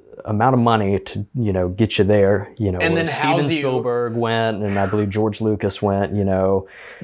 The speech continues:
Speaker 2: That, I mean,
Speaker 1: That
Speaker 2: that, that's kinda how I thought too, 'cause I, I romanticized, uh, Jim Morrison from The Doors, 'cause
Speaker 1: Mm-hmm.
Speaker 2: he went to film school there, and, like, I wanted to move to L A so bad. Like, it just, it, it sounded like something that was exactly what I wanted.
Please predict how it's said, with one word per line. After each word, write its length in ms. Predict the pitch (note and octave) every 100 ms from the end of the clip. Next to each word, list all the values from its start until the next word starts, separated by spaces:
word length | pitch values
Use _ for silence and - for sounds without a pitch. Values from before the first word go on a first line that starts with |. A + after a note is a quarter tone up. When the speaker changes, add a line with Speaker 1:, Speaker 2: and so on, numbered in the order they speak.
| -
Speaker 2:
That, 260 | F3 G3+ F#3+
I 40 |
mean, 120 | F#3+
Speaker 1:
That 60 | F#3+
Speaker 2:
that, 100 | F#3
that's 120 | G3+
kinda 160 | C#4 C4
how 180 | A3 G3
I 100 | G3+
thought 280 | G#3 F#3+
too, 160 | - G#3
'cause 180 | F#3 E3+
I, 220 | E3 F#3+
I 140 | -
romanticized, 800 | F3+ G3 F#3 F#3 F3+ E3+ E3 D3
uh, 280 | D#3 D3+ C#3+
Jim 240 | C3 D3+
Morrison 340 | D3 D3 D3 D#3+
from 80 | D3
The 60 |
Doors, 360 | C3+ C3 C#3+ D3
'cause 100 | A#2
Speaker 1:
Mm-hmm. 80 | A2+
Speaker 2:
he 80 | D#3+
went 140 | D#3+
to 80 | D3+
film 220 | E3 D3+
school 200 | D3+ D#3+
there, 340 | D#3 D#3 D#3+ D#3
and, 240 | C#3+ C#3+
like, 420 | C#3 C3+ A#2 - - - _ -
I 100 | A3+
wanted 180 | D4+ F#3
to 60 |
move 100 | E3
to 80 | C#3+
L 140 | B2+ E3+
A 100 | E3
so 300 | - C3+ B2
bad. 500 | A#2 B2 B2+ C3 B2+
Like, 280 | C#3 C3 A#2+
it 60 |
just, 440 | D3 D#3+ C#3 - -
it, 180 | D#3+ D3+
it 140 | E3+ D#3+
sounded 500 | - - E3+ F3+ E3+
like 160 | E3+
something 360 | D#3+ E3+ D#3+ E3
that 100 | D3
was 100 | C#3+
exactly 460 | C#3+ C3+ C#3+ D3+ D#3+
what 120 | D3
I 40 |
wanted. 520 | C#3 C3+ C#3 D#3 D#3